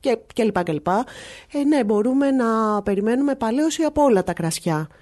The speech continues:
από όλες τις ποικιλίες, από όλους τους τύπους. Βέβαια, δεν φτιάχνονται όλα τα κρασιά με σκοπό να παλαιώσουν. Ε, υπάρχουν κρασιά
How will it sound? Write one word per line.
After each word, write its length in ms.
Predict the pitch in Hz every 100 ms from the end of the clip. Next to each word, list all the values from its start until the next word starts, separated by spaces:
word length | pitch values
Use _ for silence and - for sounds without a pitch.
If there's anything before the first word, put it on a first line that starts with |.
| - - - _
από 220 | - 220
όλες 200 | 269 254
τις 180 | 208 185
ποικιλίες, 720 | - - 170 160 156 156 160 -
από 240 | 233 226
όλους 220 | 240 202 -
τους 140 | 185
τύπους. 460 | 180 165 - 165 - - - - - -
Βέβαια, 680 | 196 196 175 180 180 185 -
δεν 240 | 247 330 415 381 -
φτιάχνονται 880 | - - 180 175 185 175 180 170 170 -
όλα 320 | 208 196 180
τα 100 | 175
κρασιά 640 | 175 175 - 190 180 180 - -
με 340 | 202 202 202
σκοπό 600 | 190 - 190 - 190 175
να 140 | 175
παλαιώσουν. 720 | 170 170 165 160 160 - 170 170 - - - -
Ε, 220 | - 269 277
υπάρχουν 680 | 277 339 302 - 220 190
κρασιά 640 | - 190 175 - 151 165